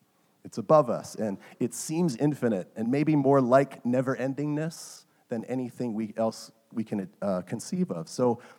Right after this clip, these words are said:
the sky in Scripture functions as a symbol in space and time of the forever life of God. So again, not too much more time here, but I thought it worth mentioning, given where we are in the creed,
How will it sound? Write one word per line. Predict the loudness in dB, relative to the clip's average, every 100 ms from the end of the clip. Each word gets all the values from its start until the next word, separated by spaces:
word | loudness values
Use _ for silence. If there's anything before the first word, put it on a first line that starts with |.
| -6
the |
sky | -4 0 2 2
in | 0
Scripture | -2 0 2
functions | 4 4 4 0 -2
as | -4
a | -6
symbol | -2 2 4 4 0
in | 0 -4
space | -4 -4 -2 -2
and | -4 -4
time | -2 -2 -4
of | -6
the | -6
forever | -8 -4 -2 -2 -2 -4 -4 -8 -20 -20 _ _
life | -6 -4 -4
of | -6 -6
God. | 0 0 -2 -10 -20 _ _ _ _ _ _ _ _ -20
So | -6 -4
again, | 2 4
not | 4 2
too | 2
much | 0 2
more | 0
time | 2 2 2
here, | 0
but | -2
I | -2
thought | 2 2
it | 4
worth | 2 0
mentioning, | 0 -2 -2 -4 -2
given | -2 -2 -2
where | 0 0
we | 2 2
are | 2
in | 2
the | 0
creed, | -4 -2 2 2 0